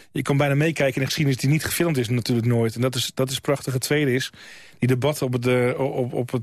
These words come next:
de, de vloer van het Huis van Afgevaardigden, nou, dat is ongelooflijk goed gedaan. En daar zit een, een kracht en een overtuiging in. En ook trouwens een,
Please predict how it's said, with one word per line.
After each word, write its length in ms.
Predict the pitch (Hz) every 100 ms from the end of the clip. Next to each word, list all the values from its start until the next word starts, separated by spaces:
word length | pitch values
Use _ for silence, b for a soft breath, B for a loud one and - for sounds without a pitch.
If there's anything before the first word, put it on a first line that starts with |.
| -
de, 260 | 156 131 123
de 100 | 117
vloer 260 | - 156 139
van 140 | 123
het 120 | 123
Huis 180 | 120 131
van 100 | -
Afgevaardigden, 580 | 156 - - 123 113 107
nou, 140 | 117 113
dat 160 | 117
is 200 | - - B B B B
ongelooflijk 480 | 117 135 123 113 -
goed 120 | 135
gedaan. 420 | - 151 135 107 - B B B B
En 240 | 120 117
daar 180 | 120 123
zit 220 | - 123
een, 240 | 123 117 120
een 260 | 117 113
kracht 380 | - 165 170 -
en 80 | 131
een 140 | 123
overtuiging 760 | 123 127 131 - 170 165 - 120
in. 200 | 110 110
En 140 | 120 123
ook 100 | 123
trouwens 260 | 127 120
een, 220 | 120 117